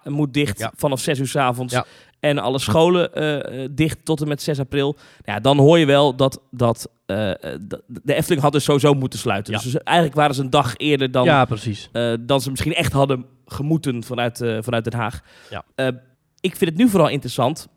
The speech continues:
Speaker 1: Maurice. Kijk, ja, hier kunnen we nog een week over praten. Eh,
Speaker 2: Dat gaan we ook doen, want er is niks anders te bespreken in Team Talk.
Speaker 1: ja,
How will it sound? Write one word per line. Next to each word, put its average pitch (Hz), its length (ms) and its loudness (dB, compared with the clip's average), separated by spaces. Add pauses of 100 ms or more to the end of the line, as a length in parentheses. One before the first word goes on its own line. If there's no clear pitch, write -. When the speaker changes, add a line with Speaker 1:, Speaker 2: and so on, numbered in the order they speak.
(220)
Speaker 1:
Maurice. 120 360 -4
Kijk, 147 320 -4
ja, 135 240 -2
hier 135 140 0
kunnen 139 200 -2
we 131 60 -2
nog 123 100 -6
een 139 60 0
week 151 140 0
over 117 140 0
praten. 117 520 -6
Eh, 113 200 -6 (100)
Speaker 2:
Dat 131 100 -8
gaan 160 140 4
we 135 60 6
ook 127 60 2
doen, 151 180 8
want 139 180 4
er 143 60 2
is 123 60 0
niks 139 180 0
anders 156 200 2
te 143 80 -2
bespreken 113 420 -4
in 104 60 -6
Team 110 180 -6
Talk. 101 220 -8
Speaker 1:
ja, 76 180 -8